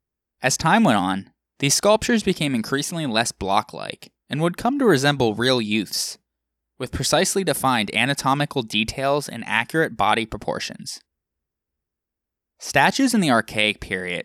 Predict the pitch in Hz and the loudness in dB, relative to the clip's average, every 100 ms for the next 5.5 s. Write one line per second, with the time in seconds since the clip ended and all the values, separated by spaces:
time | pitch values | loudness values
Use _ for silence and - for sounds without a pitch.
0 | - 120 143 170 240 240 151 139 139 - | -6 0 4 4 4 2 0 0 0 2
1 | 107 104 107 101 98 - - 104 120 135 | 2 2 0 -2 -4 -4 -4 -2 -2 -2
2 | - 110 101 90 92 90 87 - - - | -2 -2 -2 -2 -4 -4 -6 -6 -10 -14
3 | _ _ _ _ _ _ _ 165 196 247 | _ _ _ _ _ _ _ 2 4 6
4 | 226 196 - 185 123 113 110 127 123 113 | 4 0 0 0 0 0 2 2 4 2
5 | 104 98 110 143 170 | 0 0 2 2 -2